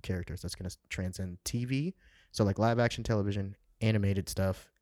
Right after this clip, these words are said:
and anime. Uh, and all of these stories are gonna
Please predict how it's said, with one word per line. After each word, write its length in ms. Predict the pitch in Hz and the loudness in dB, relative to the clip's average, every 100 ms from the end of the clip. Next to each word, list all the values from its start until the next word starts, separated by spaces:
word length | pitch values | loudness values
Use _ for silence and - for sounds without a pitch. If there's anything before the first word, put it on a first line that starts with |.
| - | -4
and 240 | 104 101 98 | 0 0 0
anime. 440 | 101 90 76 - - _ _ _ _ _ _ _ - - _ _ _ _ 101 | -4 -4 -6 -12 -16 _ _ _ _ _ _ _ -20 -20 _ _ _ _ 0
Uh, 240 | 92 69 - | 0 0 -4
and 240 | 104 98 - | -4 -4 -2
all 220 | 107 110 | 2 4
of 40 | 104 | 4
these 160 | 101 | 2
stories 320 | - 101 101 101 | 0 0 0 0
are 60 | |
gonna 220 | 98 92 | -2 -4